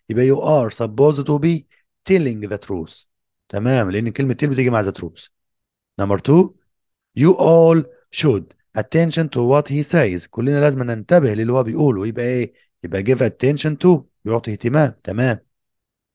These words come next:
Number three, he has not a language course.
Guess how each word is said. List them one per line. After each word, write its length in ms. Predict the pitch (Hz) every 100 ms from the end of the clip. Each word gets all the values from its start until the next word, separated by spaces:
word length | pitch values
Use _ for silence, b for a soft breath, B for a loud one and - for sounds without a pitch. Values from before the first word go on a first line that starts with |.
| -
Number 180 | 107 127
three, 320 | - 165 123 - _ _ _ _ 135
he 100 | 135
has 220 | 180 165
not 420 | 160 160 - 127
a 0 |
language 420 | 143 156 143 -
course. 480 | - 151 90 -